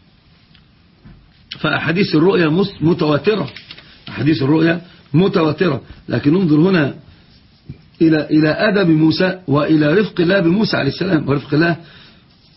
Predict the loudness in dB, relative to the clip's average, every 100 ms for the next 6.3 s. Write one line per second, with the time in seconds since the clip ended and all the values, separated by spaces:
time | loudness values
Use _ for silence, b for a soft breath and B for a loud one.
0 | _ _ _ _ _ _ _ _ -20 _
1 | 0 2 2 0 -2 -2 -2 0 0 0
2 | 0 0 -2 0 -2 -4 -12 -20 _ -20
3 | -20 _ b b b b b -2 0 2
4 | 2 0 0 0 0 -2 0 0 2 0
5 | 0 0 0 0 0 0 0 2 0 0
6 | 2 2 0